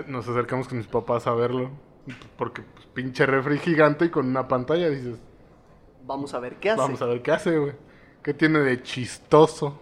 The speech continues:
Speaker 1: A ver, enséñame tu chistosada". Y se nos <laughs> acerca un empleado y así de que, "No, miren, este es el nuevo refri que bla, bla, bla", y empieza a explicarlo, güey,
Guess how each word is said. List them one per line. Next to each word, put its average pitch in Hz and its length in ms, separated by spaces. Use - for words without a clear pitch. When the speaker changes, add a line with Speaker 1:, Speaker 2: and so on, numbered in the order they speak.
Speaker 1:
A 127 140
ver, 151 160
enséñame 151 540
tu 123 100
chistosada". 127 960
Y 139 80
se 156 140
nos 147 200
<laughs> - 0
acerca 165 400
un 180 60
empleado 156 580
y 143 40
así 131 220
de 131 200
que, 110 180
"No, 320 160
miren, 254 300
este 233 160
es 254 60
el 220 120
nuevo 214 460
refri 190 420
que 151 120
bla, 160 220
bla, 247 140
bla", 247 300
y 165 80
empieza 143 480
a - 20
explicarlo, 156 920
güey, 175 280